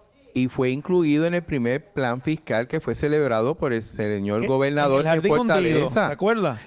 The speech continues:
Speaker 1: Y voy más lejos. Esto del bono, y, y quiero ser bien claro, yo creo que hay que darse, esto es una compensación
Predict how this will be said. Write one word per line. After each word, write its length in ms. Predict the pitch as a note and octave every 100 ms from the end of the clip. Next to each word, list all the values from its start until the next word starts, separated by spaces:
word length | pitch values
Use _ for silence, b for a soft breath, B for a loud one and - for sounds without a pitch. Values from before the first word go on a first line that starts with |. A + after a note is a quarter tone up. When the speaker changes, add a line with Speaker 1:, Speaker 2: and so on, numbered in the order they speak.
| -
Speaker 1:
Y 100 | D#3
voy 180 | C#3+ E3+
más 200 | A3 A3
lejos. 340 | G3 A3 F3+ D#3+
Esto 300 | F#3 - A#3
del 140 | A3+
bono, 380 | A3 A3+ G3 - - - - -
y, 160 | - D3
y 140 | E3 D3
quiero 240 | F#3 G#3
ser 160 | G#3 G3+
bien 160 | E3+
claro, 240 | F3 E3 C#3
yo 80 |
creo 160 | C#3 F#3+
que 80 | F#3
hay 80 | F#3
que 220 | - D#3+
darse, 360 | D3 D3 C3+ -
esto 220 | D3+ -
es 40 | E3
una 140 | E3+
compensación 720 | E3+ D#3+ D#3+ D#3 D#3 D3+ F3+